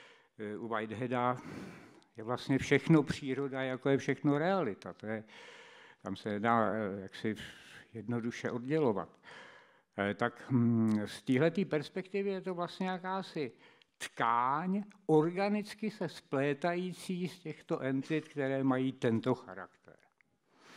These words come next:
Takže, hm, eh, ta klasická deiktika, když říkám zde a teď,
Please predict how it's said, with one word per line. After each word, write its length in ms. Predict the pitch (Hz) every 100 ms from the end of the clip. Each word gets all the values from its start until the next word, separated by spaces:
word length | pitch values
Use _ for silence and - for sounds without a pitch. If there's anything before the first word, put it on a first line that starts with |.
| - - - _ _ _ _ _ _ _ _ _ _ _ - -
Takže, 480 | - 101 98 123 113 107 -
hm, 480 | 127 110 107 107 90 - - _ _ -
eh, 440 | 104 95 90 87 87
ta 300 | 110 101 98 - - - _ _
klasická 680 | 123 117 156 - - 147
deiktika, 920 | 110 107 123 - - 196 196 - 92 - _ - - - _ _
když 340 | 104 95 90
říkám 640 | 92 101 - 123 101 95 80 - - 95
zde 500 | 101 98 98 113 123
a 120 | 135 127
teď, 640 | - 170 190 - - -